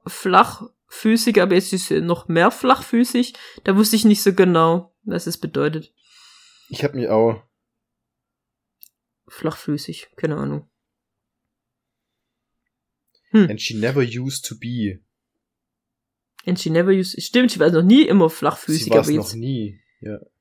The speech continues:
Speaker 1: Ich weiß nicht, was flachfüßig heißt.
Speaker 2: Das war sie noch nie.
Speaker 1: Naja, irgendwas wird sie schon sein.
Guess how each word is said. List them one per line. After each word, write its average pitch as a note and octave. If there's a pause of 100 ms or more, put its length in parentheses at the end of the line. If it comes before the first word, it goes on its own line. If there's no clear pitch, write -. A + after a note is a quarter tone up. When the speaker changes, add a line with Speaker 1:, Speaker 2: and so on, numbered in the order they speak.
(120)
Speaker 1:
Ich -
weiß A3
nicht, D4
was F#3+
flachfüßig -
heißt. -
Speaker 2:
Das -
war A2
sie A2+
noch G#2+
nie. A2 (1000)
Speaker 1:
Naja, E3+
irgendwas G3
wird E3+
sie D#3+
schon D#3
sein. C3+